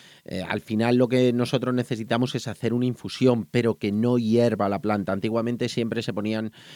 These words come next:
en los cazos a hervir y que estuviera hirviendo un rato. No, realmente es cuando empieza a hervir, paramos y lo ponemos. Luego, te recomiendo que además, si le quieres dar un toque de dulzor, pero no solo por el tema del sabor, pero también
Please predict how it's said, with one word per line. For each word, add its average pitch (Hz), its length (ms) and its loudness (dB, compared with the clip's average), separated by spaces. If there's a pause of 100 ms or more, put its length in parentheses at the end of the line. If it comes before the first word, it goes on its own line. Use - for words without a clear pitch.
en 104 140 0
los 92 160 -4
cazos 117 360 -2
a 117 60 -2
hervir 117 320 0
y 117 220 -4
que 110 140 -4
estuviera 117 360 -4
hirviendo 113 380 0
un 104 80 -2
rato. 120 280 0 (300)
No, 117 260 2
realmente 123 600 2
es 110 100 -4
cuando 110 300 -2
empieza 143 320 2
a - 20 4
hervir, 143 300 0
paramos 139 580 0 (140)
y 107 100 0
lo 95 160 4
ponemos. 85 540 -6 (380)
Luego, 139 360 4 (120)
te 123 120 6
recomiendo 143 720 4 (500)
que 120 260 4
además, 123 640 4
si 110 340 -6
le 104 160 -4
quieres 123 300 2
dar 123 180 4
un 113 160 0
toque 104 240 0
de 98 140 0
dulzor, 107 580 2 (360)
pero 107 200 -2
no 143 160 4
solo 147 300 4
por 123 160 4
el 117 360 4
tema 117 240 0
del 107 200 -2
sabor, 104 420 0
pero 98 220 -6
también 113 320 -6